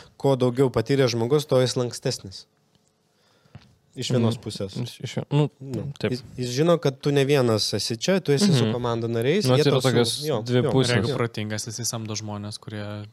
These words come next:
Speaker 3: savo sritį išmano ir kažką
Speaker 1: Taip.
Speaker 3: gali pasakyti.
Speaker 2: Taip.
Speaker 1: Dauguma profesionalių ir Tarantinas neseniai irgi kažkur išlindo man jo pasisakymas, sako, aš, e,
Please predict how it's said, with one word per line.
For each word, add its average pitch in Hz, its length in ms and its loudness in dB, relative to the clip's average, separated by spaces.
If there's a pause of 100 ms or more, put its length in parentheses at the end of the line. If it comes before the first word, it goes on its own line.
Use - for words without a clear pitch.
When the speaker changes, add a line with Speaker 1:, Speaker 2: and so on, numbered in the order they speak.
Speaker 3:
savo 107 260 -10
sritį 107 380 -12
išmano 104 440 -10
ir 104 40 -12
kažką - 160 -12
Speaker 1:
Taip. 110 160 0
Speaker 3:
gali 110 180 -6
pasakyti. - 520 -10
Speaker 2:
Taip. 101 320 2 (500)
Speaker 1:
Dauguma 180 600 4
profesionalių 127 540 2
ir 107 40 0
Tarantinas 117 640 0
neseniai 131 460 0
irgi 113 180 -6
kažkur 107 320 -8
išlindo 110 420 -2
man 104 240 -4 (360)
jo 113 120 0
pasisakymas, 107 720 -4
sako, 113 380 -4
aš, - 280 -6
e, 120 40 -4